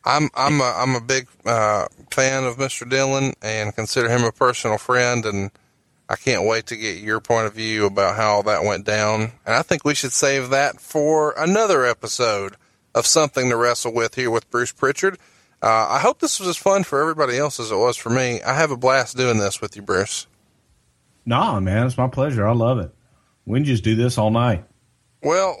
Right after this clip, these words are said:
Speaker 1: for now, let's go ahead and wrap up this episode, but we want to hear from you. Listen, we need to get this Twitter out, Twitter handle out there. Uh, this show is free to you, and we enjoy doing it for you, but we really would like for you to tell your friends to hit the subscribe button,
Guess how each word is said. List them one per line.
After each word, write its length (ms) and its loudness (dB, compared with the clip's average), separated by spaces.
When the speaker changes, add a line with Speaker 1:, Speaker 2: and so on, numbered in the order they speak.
Speaker 1:
for 160 0
now, 480 2
let's 240 -4
go 140 0
ahead 240 2
and 100 0
wrap 240 0
up 160 0
this 240 0
episode, 580 2
but 140 0
we 180 2
want 200 0
to 60 -6
hear 260 0
from 320 -2
you. 260 0
Listen, 340 -4
we 80 2
need 160 -2
to 80 -10
get 200 -2
this 180 -6
Twitter 320 2
out, 240 0
Twitter 240 0
handle 300 0
out 200 0
there. 240 0
Uh, 160 2
this 160 0
show 300 2
is 80 -2
free 240 -2
to 60 -10
you, 400 -2
and 240 2
we 160 4
enjoy 280 4
doing 260 4
it 140 -2
for 200 0
you, 120 -4
but 160 0
we 120 -10
really 320 -2
would 220 2
like 280 0
for 100 -20
you 80 -12
to 40 -20
tell 160 0
your 120 -2
friends 460 0
to 60 -6
hit 100 -4
the 80 -2
subscribe 540 -2
button, 300 0